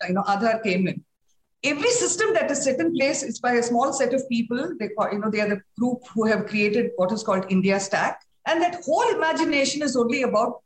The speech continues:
creating databases upon databases upon databases upon databases. And in this cowin app,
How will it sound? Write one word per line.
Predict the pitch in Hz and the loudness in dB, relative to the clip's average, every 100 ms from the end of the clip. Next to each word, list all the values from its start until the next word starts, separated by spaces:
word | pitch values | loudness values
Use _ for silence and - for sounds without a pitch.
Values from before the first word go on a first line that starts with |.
| _ | _
creating | 262 233 233 269 208 | 0 2 2 0 0
databases | 196 214 208 208 208 214 202 | 0 2 0 0 0 -2 -4
upon | - 180 | -2 -2
databases | 180 185 196 190 180 196 185 | 0 0 0 0 -4 -6 -6
upon | 175 170 | -4 -4
databases | 160 175 170 165 165 - | -4 -4 -4 -8 -14 -8
upon | 160 147 | -6 -6
databases. | - 156 - - - - - _ _ _ _ _ _ - | -8 -12 -12 -18 -18 -18 -20 _ _ _ _ _ _ -2
And | 269 | -2
in | 269 403 453 | 2 2 2
this | 440 427 | 0 2
cowin | 302 294 247 | 2 2 2
app, | 185 - | 2 0